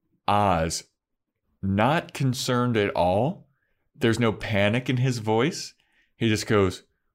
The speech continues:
"What do you want me to try?" And I was like, "What?" <laughs> Also, if Buffy hadn't turned around and grabbed him and choked him, he would have just slammed right into the back of her.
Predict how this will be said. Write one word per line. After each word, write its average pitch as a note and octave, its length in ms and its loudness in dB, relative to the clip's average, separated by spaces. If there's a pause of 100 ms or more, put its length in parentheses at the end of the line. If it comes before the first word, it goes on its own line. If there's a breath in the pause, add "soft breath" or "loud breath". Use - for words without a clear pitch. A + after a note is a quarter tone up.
"What E2+ 220 -2
do F2 60 0
you E2 140 0
want E2+ 200 0
me E2+ 100 -2
to D#2+ 100 -4
try?" F2 640 -4 (840)
And A#2+ 100 0
I B2+ 40 2
was C3 100 0
like, A#2+ 140 -2
"What?" F#2 680 0 (240)
<laughs> G#4+ 720 2 (1500 loud breath)
Also, F2+ 720 2 (840 soft breath)
if E3 180 0
Buffy C4 320 2
hadn't E3 520 0
turned C#3+ 280 0
around A2 400 4
and F2+ 140 0
grabbed G#2 340 2
him G2 100 0
and E2+ 120 -2
choked - 300 0
him, F2 140 -2 (220 loud breath)
he A#3 160 -2
would B4+ 140 0
have G4 80 -6
just D#4 240 2 (340)
slammed C3+ 580 2
right A#2+ 260 4
into A#2+ 200 2
the G2 100 0
back F#2 340 -2
of D2+ 120 -6
her. - 160 -6